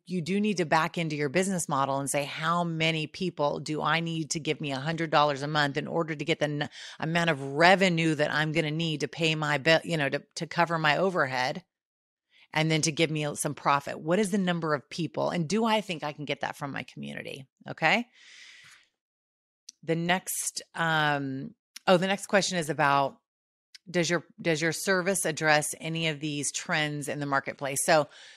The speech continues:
hopefully if you're looking to start a business, you're looking at consumer trends, you're finding out what people are interested in, what people are, are interested in participating in the marketplace.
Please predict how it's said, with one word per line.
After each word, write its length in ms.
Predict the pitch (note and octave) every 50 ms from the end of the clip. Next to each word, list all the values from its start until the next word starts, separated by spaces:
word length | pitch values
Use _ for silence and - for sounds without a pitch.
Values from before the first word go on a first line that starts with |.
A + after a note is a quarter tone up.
| - - - _ _ _
hopefully 520 | - - C#4+ D#4 - - C4+ A3+ G3 F3+ E3+
if 120 | D3+ -
you're 180 | F3+ F3+ E3+ D#3+
looking 280 | E3 F3+ E3 F3+ F3
to 80 | D#3+ D3+
start 260 | - - D#3 C#3+ C#3+
a 40 | C3+
business, 460 | B2+ C3 B2+ C3 C3+ C3+ C3+ B2+ -
you're 200 | D#3+ D3 C#3+ D#3
looking 400 | C#3+ C#3+ D#3 D#3 - F#3+ F3+ E3+
at 120 | D#3 _
consumer 540 | - - D3 D3 - - E3 D3 D3 C#3+ C#3+
trends, 720 | C3+ - - D3+ C3 B2+ B2+ B2 B2 B2+ B2+ B2+ - - - - - - - _ _ _
you're 160 | E3 E3 D#3+
finding 440 | - - - F3 F#3 F#3+ G#3 G#3 F#3
out 140 | E3 D3 -
what 180 | B2 C#3+ C#3+ -
people 440 | - D#3+ D#3 - - C#3 C#3 C#3
are 160 | C3 B2+ C3+ B2+
interested 520 | C3 D3 C3 - E3 D3+ - - D3+ C3
in, 460 | C3+ C3 B2+ B2+ B2+ B2+ B2 B2+ B2+ - _ _ _ - _ _ _ _ _ _ _ _ _ _ _ _ _ - - -
what 240 | D3+ D#3+ F#3 F3+
people 480 | - F3 F#3+ - - F3+ E3 D#3+ D#3 -
are, 260 | - D3+ C#3 C#3 C#3 -
are 240 | - C#3 C3+ C3+
interested 640 | - C3 D3+ D3 D#3+ D3+ C3 - - D3 C3+ C3+ C3
in 360 | C3+ C3+ C3 B2+ C3 C3+ C3 -
participating 800 | - F#3+ E3+ - - D3+ - - D3+ D#3+ D#3 C#3+ C3 C3+ C3 C3+
in 160 | C3+ C3+ C3+
the 80 | C3+ C3
marketplace. 800 | C3+ B2+ B2 - C3 C3 - - C3+ A#2 A2+ A2+ - - -